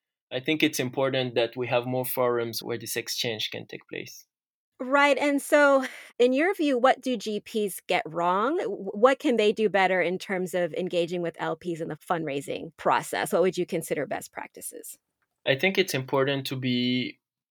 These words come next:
Speaker 1: very transparent when questions are asked about some specific weaknesses. I think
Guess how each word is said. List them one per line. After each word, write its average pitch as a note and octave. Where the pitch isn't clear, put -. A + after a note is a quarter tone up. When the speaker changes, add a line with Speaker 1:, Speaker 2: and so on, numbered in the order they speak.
Speaker 1:
very C3+
transparent C#3
when C3+
questions D3
are A#2
asked C3
about A#2+
some A#2
specific C3+
weaknesses. C3
I C3
think D3